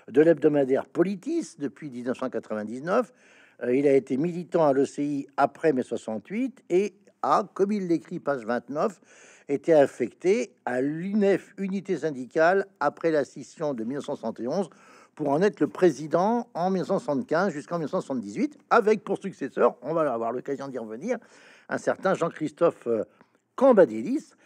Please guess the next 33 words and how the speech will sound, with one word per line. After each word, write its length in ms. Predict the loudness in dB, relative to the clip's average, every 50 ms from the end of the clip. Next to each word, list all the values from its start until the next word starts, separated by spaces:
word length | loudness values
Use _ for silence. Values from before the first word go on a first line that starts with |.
| _ -20 -20 -20 -20 _ 2
Et, 340 | 6 8 8 10 8 6 4
euh, 340 | 2 4 4 6 6 4 2 0 -2
euh, 300 | -4 -2 -2 -2 -4 -4
votre 340 | -2 -4 -4 -4 -6 -12 -6
co-auteur 800 | 0 4 4 6 6 4 2 2 2 4 4 4 4 2 0
dit 400 | -2 -6 -6 -4 -2 -2 -2 0 2
avoir 640 | 4 4 4 6 6 6 6 6 6 2 -2 _
quitté, 420 | -10 -10 -10 -4 0 0 0 0
je 80 | 0 0
le 140 | 0 0 -2
cite, 400 | -4 -8 -16 -16 -16 -14 -10 -8
euh, 180 | -8 -8 -8
précisément, 680 | -8 -8 -8 -8 -8 -10 -12 -10 -8 -6 -4 -2 -2 0
avoir 280 | 0 0 0 -2 -4 -4
quitté 320 | -10 -18 -16 -8 -4 -2
l'O 160 | 0 2 0 0
C 200 | 0 -4 -6 -6
I 220 | -6 -6 -10 -10
sur 120 | -8 -6 -4
la 120 | -4 -4
pointe 320 | -6 -4 -4 -4 -4 -4 -6
des 140 | -8 -8 -8
pieds, 340 | -8 -10 -10 -10 -10 -12 -14 _ _ _ -20 -20 -20 -20 -20 _ _ -12 -8
euh, 160 | -6 -6 -4
page 340 | -2 0 0 0 -2 -4 -6
trente, 380 | -8 -6 -4 -4 -4 -6 -8 -10
donc, 320 | -10 -10 -10 -10 -8 -6
euh, 120 | -4 -4 -4 -4
en 160 | -4 -4 -4
mille 140 | -4 -4 -6
neuf 100 | -6 -8
cent 160 | -10 -12 -10
quatre-vingt-deux. 560 | -6 -8 -6 -4 -4 -4 -4 -6 -8 -12